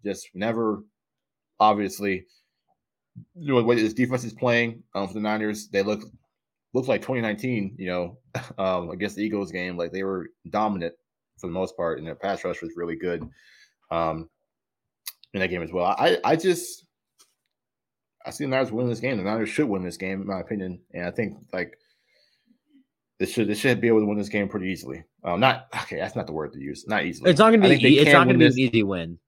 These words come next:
Speaker 1: Yeah, it's not gonna be easy, but I think they can win this game by at least a touchdown.
Speaker 2: Mm-hmm. Definitely agree with that.
Speaker 1: My prediction. All right, that's gonna do it for us.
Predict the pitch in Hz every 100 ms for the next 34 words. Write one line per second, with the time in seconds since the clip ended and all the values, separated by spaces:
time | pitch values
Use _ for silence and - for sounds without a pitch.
0 | - 110 143 127 104 98 80 76 - 107
1 | 110 156 143 127 143 123 120 120 120 113
2 | 107 104 95 90 87 - 95 98 90 78
3 | - - 60 - _ _ _ _ _ _
4 | _ - _ _ _ _ _ _ _ -
5 | 127 113 117 117 98 101 - 98 90 87
6 | 85 87 85 - _ _ _ _ _ _
7 | - - - - - - - - - -
8 | - 160 104 - - - - 123 127 123
9 | 117 107 107 -